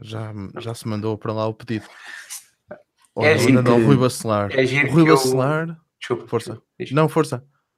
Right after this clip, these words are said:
Speaker 2: Eh, ok, não, estava aqui a ver o comentário, estava aqui a ver um, um comentário que dizia eh, o Hugo dizia, "A P S quatro não tem quatro K verdadeiro, entre aspas."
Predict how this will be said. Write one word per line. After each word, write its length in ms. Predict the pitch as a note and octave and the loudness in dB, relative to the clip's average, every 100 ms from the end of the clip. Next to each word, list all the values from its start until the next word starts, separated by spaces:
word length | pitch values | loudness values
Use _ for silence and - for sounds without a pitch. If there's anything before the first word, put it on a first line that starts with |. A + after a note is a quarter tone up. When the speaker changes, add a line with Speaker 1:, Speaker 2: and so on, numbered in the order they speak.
| - _ - | -20 _ 0
Speaker 2:
Eh, 160 | B2 D#3 | 2 4
ok, 260 | D3+ F#3 | 4 6
não, 120 | F3+ | 4
estava 180 | D3+ E3 | 6 4
aqui 140 | E3+ F3 | 4 2
a 40 | |
ver 60 | E3+ | 2
o 80 | |
comentário, 460 | E3+ D3+ C3+ B2+ C3 | 0 -2 4 4 2
estava 180 | C3 C3 | 0 0
aqui 100 | C3+ | 0
a 180 | C3+ B2 | -6 -6
ver 120 | C3 | -4
um, 140 | C3 B2+ - | -4 -6 -8
um 60 | A#2+ | -8
comentário 360 | B2+ B2 B2+ B2+ | -4 0 0 0
que 60 | |
dizia 540 | B2+ A#2 A#2 A#2 A2+ - - _ | -4 -4 2 0 0 -10 -20 _
eh, 680 | - B2+ B2 A#2+ A#2 A#2 A#2 C3 | 2 4 6 6 8 6 2 -4
o 160 | B2+ | -4
Hugo 140 | C3 B2 | -4 -4
dizia, 580 | B2+ A#2 C3 C3 B2+ | -6 -4 -2 2 2
"A 60 | B2 | 0
P 140 | - | 2
S 160 | C3 - | 0 2
quatro 560 | - B2+ B2+ A#2+ A#2 - - | 4 4 4 -6 -8 -10 -6
não 320 | B2+ B2+ A#2+ | 0 0 2
tem 280 | B2+ B2 A#2+ | 2 2 0
quatro 420 | - C3 - A#2+ | 4 4 4 -4
K 180 | - B2 - A#2 | 2 2 2 -2
verdadeiro, 760 | A#2 C3+ A#2 A#2+ B2 B2 A#2 | -2 -4 0 0 2 2 2
entre 240 | A#2 A2 A2+ | -2 0 0
aspas." 400 | G#2+ - A#2+ | 0 -4 -12